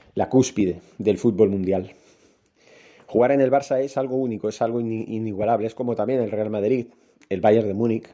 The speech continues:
colosos mundiales que te dejan una huella para el resto de tu vida, que te marcan y si eres como tienes que ser, profesional,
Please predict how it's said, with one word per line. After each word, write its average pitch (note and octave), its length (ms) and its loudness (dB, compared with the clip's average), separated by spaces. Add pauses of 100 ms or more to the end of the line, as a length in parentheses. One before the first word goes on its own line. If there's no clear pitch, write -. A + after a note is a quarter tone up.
(840)
colosos C3 480 2
mundiales A2 720 -2 (720)
que A2 100 4
te G#2+ 100 6
dejan B2 300 4
una A2+ 120 -4
huella G#2 340 -2 (500)
para G2+ 140 2
el F#2+ 40 2
resto G#2 240 0
de G2+ 60 4
tu F#2 120 0
vida, G2 280 -2 (840)
que G#2+ 100 2
te G#2+ 100 4
marcan D#3 540 -2
y A#2 120 -6
si B2+ 140 0
eres C3+ 280 2 (160)
como A2 200 -2
tienes B2+ 300 0
que A#2 100 -4
ser, B2+ 300 0 (160)
profesional, A2+ 720 0